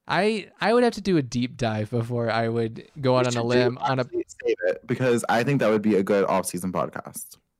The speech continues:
Speaker 1: It would be,
Speaker 2: Because
Speaker 1: yeah.
Speaker 2: we do this, I feel like we did something similar to this, like, a while back,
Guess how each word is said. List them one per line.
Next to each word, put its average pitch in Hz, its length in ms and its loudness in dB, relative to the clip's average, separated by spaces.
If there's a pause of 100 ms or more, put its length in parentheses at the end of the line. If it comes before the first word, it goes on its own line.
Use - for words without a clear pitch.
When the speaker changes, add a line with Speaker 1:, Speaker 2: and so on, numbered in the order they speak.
(320)
Speaker 1:
It 185 80 4
would 220 180 2
be, 113 140 -2
Speaker 2:
Because 117 180 -2
Speaker 1:
yeah. 185 160 -2 (240)
Speaker 2:
we 175 60 -4
do 131 220 -4
this, - 480 -4 (300)
I 127 100 2
feel 156 140 0
like 175 100 0
we 165 140 2
did 117 200 0
something 110 280 0
similar 98 320 2
to - 80 -4
this, 113 240 0
like, 98 180 -2
a 95 60 2
while 92 260 2
back, 90 440 0